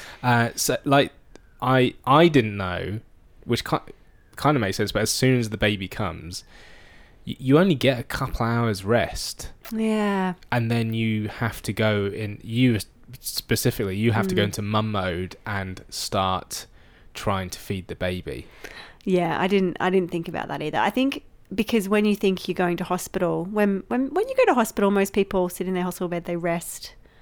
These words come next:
Speaker 2: right? They get tended to.
Speaker 1: Have you ever been in
Speaker 2: No,
Speaker 1: hospital?
Speaker 2: I've never,
Speaker 1: Yeah, me neither.
Speaker 2: never
Speaker 1: So I was
Speaker 2: broken
Speaker 1: kinda like,
Speaker 2: anything, never.
Speaker 1: you know, I guess is the,
Speaker 2: Don't they
Speaker 1: now we
Speaker 2: look
Speaker 1: have access to the day spa component
Speaker 2: <laughs>
Speaker 1: of the maternity ward.
Speaker 2: Put on the hospital gown and,
Speaker 1: Yeah.
Speaker 2: and get pampered, right?
Speaker 1: Where's the masseuse?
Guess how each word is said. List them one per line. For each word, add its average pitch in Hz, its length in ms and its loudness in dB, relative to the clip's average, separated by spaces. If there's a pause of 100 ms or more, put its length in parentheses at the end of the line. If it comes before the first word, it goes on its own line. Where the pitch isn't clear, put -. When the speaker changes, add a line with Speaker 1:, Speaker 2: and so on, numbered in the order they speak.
(160)
Speaker 2:
right? 247 260 2
They 208 80 2
get 196 180 -6
tended 214 340 -2
to. - 120 -2
Speaker 1:
Have - 100 2
you 233 140 4
ever 156 160 4
been 101 160 -2
in 107 160 -6 (120)
Speaker 2:
No, 285 140 6
Speaker 1:
hospital? 403 240 4
Speaker 2:
I've 233 140 0
never, 233 200 6
Speaker 1:
Yeah, 262 220 8
me - 100 6
neither. 214 160 8
Speaker 2:
never 254 120 6
Speaker 1:
So - 80 8
I - 60 8
was - 80 8
Speaker 2:
broken 240 160 4
Speaker 1:
kinda 247 100 6
like, - 140 4
Speaker 2:
anything, 240 180 2
never. 214 420 0 (140)
Speaker 1:
you 190 80 -2
know, 160 280 2 (440)
I 104 200 -4
guess 123 220 0
is 117 160 0
the, 120 140 -14 (120)
Speaker 2:
Don't 123 140 -8 (360)
they 247 140 2
Speaker 1:
now 135 200 6
we 143 80 8
Speaker 2:
look 135 80 6
Speaker 1:
have 135 100 4
access 139 340 0
to 139 60 -2
the 123 80 -2
day 131 240 6
spa 117 340 4
component 110 720 2 (140)
Speaker 2:
<laughs> 855 160 4
Speaker 1:
of 110 160 2
the 113 80 0
maternity 107 680 0
ward. 98 380 0 (180)
Speaker 2:
Put 302 140 -2
on 285 100 6
the 262 60 6
hospital 240 400 2
gown 185 400 2
and, 202 180 4
Speaker 1:
Yeah. 170 300 6
Speaker 2:
and 131 80 6
get - 140 2
pampered, 220 440 -2
right? 196 320 -4
Speaker 1:
Where's 139 340 4
the 135 100 2
masseuse? 127 760 2